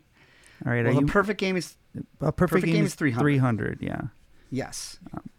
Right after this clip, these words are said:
Speaker 1: I
Speaker 2: And now
Speaker 1: have the advantage where I just saw Bowling for Soup at Riot Fest, um, instead of going to Neil's wedding. Just kidding, I went to both.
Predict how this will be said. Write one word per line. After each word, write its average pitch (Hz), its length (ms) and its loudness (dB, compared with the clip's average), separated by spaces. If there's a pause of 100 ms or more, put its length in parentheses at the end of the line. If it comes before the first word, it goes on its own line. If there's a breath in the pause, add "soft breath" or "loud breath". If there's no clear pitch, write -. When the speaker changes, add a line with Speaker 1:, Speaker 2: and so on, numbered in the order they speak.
(280)
Speaker 1:
I 139 320 4
Speaker 2:
And 123 160 0
now 113 300 -2
Speaker 1:
have 135 180 0
the 127 80 2
advantage 120 480 0
where 117 140 0
I 113 100 0
just 113 220 -4
saw 127 180 2
Bowling 117 320 0
for 117 140 -8
Soup 117 260 -6
at 113 80 -2
Riot 127 300 2
Fest, 113 360 -4 (640 soft breath)
um, 117 540 0
instead 131 320 0
of 123 100 -2
going 120 300 0
to 113 360 -2
Neil's 113 320 2
wedding. 113 420 0 (100)
Just 135 160 -2
kidding, 104 220 -2
I 104 80 -2
went 104 160 -4
to - 80 -8
both. - 200 -6